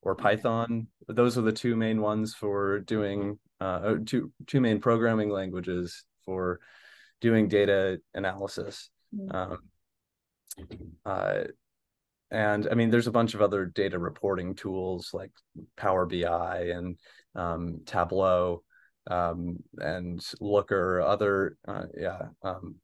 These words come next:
Speaker 1: yeah, just reporting tools that, uh, make nice dashboards and stuff. Um, so if you can find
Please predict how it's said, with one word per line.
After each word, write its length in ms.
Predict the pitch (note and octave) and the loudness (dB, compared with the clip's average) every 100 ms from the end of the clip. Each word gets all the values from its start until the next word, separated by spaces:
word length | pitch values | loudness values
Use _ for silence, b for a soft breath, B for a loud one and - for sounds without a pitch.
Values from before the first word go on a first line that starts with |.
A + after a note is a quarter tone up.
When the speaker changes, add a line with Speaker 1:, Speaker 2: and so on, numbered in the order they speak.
| _ _ _ _ _ _ _ | _ _ _ _ _ _ _
Speaker 1:
yeah, 200 | B2 G2+ | 2 4
just 160 | A2 - | 4 2
reporting 400 | B2+ C#3+ C#3 B2 | 6 8 8 6
tools 400 | C3+ A#2 A2+ A2 | 4 4 4 2
that, 120 | G#2+ | -4
uh, 360 | G#2+ - - - - | -4 -8 -10 -14 -6
make 320 | G#2 G#2 - | -2 -2 -2
nice 260 | G#2+ G2+ | 0 0
dashboards 720 | - G#2 G2+ - G2+ F#2+ F2+ | 4 4 4 2 0 0 -2
and 100 | G2 | -8
stuff. 320 | F#2+ F#2 F2+ - _ _ | -4 0 0 -4 _ _
Um, 460 | F#2 F2+ E2+ E2 - _ _ _ b b b b _ | -2 -2 -2 -8 -12 _ _ _ b b b b _
so 480 | - A#2+ A2+ G#2+ - _ | 8 10 10 6 0 _
if 220 | G#2 B2 | 0 2
you 100 | D#3 | 2
can 300 | E3+ C3 G2+ - | 4 4 2 0
find 500 | B2 B2 A#2+ A2+ A#2 | 0 2 2 0 -2